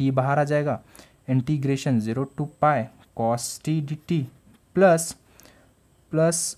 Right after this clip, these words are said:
अब हम क्या करेंगे, इंटीग्रेशन, ये जो t बाहर आ गया उसका डेरिवेटिव आ जाएगा वन, cos t का इंटीग्रेशन कितना आ जाएगा आपको पता है, वो आ जाएगा sin t डी टी zero to pi plus integration zero to pi टू टी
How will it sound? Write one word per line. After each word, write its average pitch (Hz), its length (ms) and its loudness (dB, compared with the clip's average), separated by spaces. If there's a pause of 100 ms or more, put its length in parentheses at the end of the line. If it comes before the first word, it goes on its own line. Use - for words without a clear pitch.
अब 135 120 2
हम 147 160 2
क्या 139 140 0
करेंगे, 131 400 2 (480)
इंटीग्रेशन, 139 760 2 (160)
ये 151 140 0
जो 160 100 2 (140)
t 147 80 2
बाहर 131 220 4
आ 131 60 6
गया 131 140 0
उसका 135 180 0
डेरिवेटिव 123 460 2
आ 117 40 4
जाएगा 113 220 -2
वन, 139 300 0 (100)
cos 139 240 2
t 147 80 -2
का 147 100 0
इंटीग्रेशन 131 520 0
कितना 123 340 -2
आ - 20 0
जाएगा 113 320 -2
आपको 113 180 -6
पता 123 340 -2
है, 131 180 -4 (360)
वो 135 80 4
आ 135 80 6
जाएगा 123 240 0
sin 117 460 2 (120)
t 170 180 0 (300)
डी 131 180 -2 (120)
टी 123 180 -4 (460)
zero 131 260 0 (100)
to 151 80 -2 (140)
pi 117 120 4 (400)
plus 156 360 4
integration 123 680 0
zero 131 200 0 (260)
to 143 80 -2 (100)
pi 120 160 4 (520)
टू 185 140 4
टी 139 260 -2